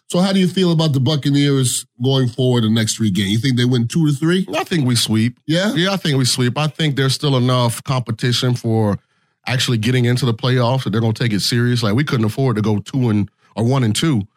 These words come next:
Speaker 2: I mean, we might not make it. I mean, it's
Speaker 1: You,
Speaker 2: still
Speaker 1: you might. I saw
Speaker 2: Right.
Speaker 1: yesterday something. They said there's a ninety-six percent chance they make the playoffs. But I think they're taking into consideration the records of who we play.
Speaker 2: Right.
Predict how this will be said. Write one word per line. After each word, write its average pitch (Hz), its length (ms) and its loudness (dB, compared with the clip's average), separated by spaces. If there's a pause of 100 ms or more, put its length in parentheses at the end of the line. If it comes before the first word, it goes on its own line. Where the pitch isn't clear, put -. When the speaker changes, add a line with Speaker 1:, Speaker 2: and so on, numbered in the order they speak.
(360)
Speaker 2:
I 98 80 -4
mean, 110 140 2
we 113 100 2
might 123 220 0
not 107 160 0
make 123 320 0
it. - 120 -8
I 98 80 -2
mean, 113 180 2
it's 120 120 0
Speaker 1:
You, - 60 0
Speaker 2:
still 147 480 2
Speaker 1:
you 151 100 2
might. 143 380 0 (200)
I 214 60 -2
saw 226 160 0
Speaker 2:
Right. 175 100 -2
Speaker 1:
yesterday 165 360 2
something. 143 320 0
They 135 140 2
said 139 200 0
there's 117 100 0
a 113 60 0
ninety-six 127 640 0
percent 120 420 -4
chance 117 280 0
they 117 60 -2
make 113 180 0
the 104 60 -14
playoffs. 101 360 -4 (300)
But 151 100 -4
I 151 60 0
think 196 400 -2
they're 139 120 -2
taking 147 340 -2
into 127 100 -2
consideration 123 840 0 (460)
the 117 420 2 (100)
records 139 320 0
of 107 80 -2
who 107 120 -2
we 98 60 0
play. 135 300 -4
Speaker 2:
Right. 98 300 -4